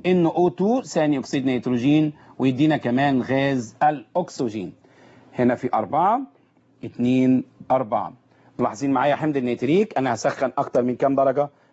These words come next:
من مية درجة إيه؟ مئوية، يعني أعلى من مية. هيطلع معايا بخار مية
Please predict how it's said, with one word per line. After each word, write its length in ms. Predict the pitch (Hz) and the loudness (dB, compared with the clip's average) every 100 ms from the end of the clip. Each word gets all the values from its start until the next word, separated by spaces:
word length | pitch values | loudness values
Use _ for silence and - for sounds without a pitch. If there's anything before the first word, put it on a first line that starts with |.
| - | -4
من 200 | 123 131 | 0 2
مية 120 | 147 | 2
درجة 360 | 120 135 127 | 2 0 0
إيه؟ 260 | 117 127 120 - | -2 -4 -6 -6
مئوية، 640 | 120 113 127 180 226 254 - | -4 0 2 2 2 -2 -6
يعني 220 | 110 110 - | -8 -8 -2
أعلى 300 | 147 123 110 | 0 0 -2
من 180 | 110 107 | -6 -4
مية. 360 | 139 190 233 330 _ - _ _ _ _ _ _ | -2 0 0 -4 _ -20 _ _ _ _ _ _
هيطلع 340 | 123 147 143 117 | -2 -2 0 -2
معايا 240 | 120 135 | 0 0
بخار 280 | 123 - 139 | 0 0 0
مية 440 | 131 135 135 131 | 0 0 0 0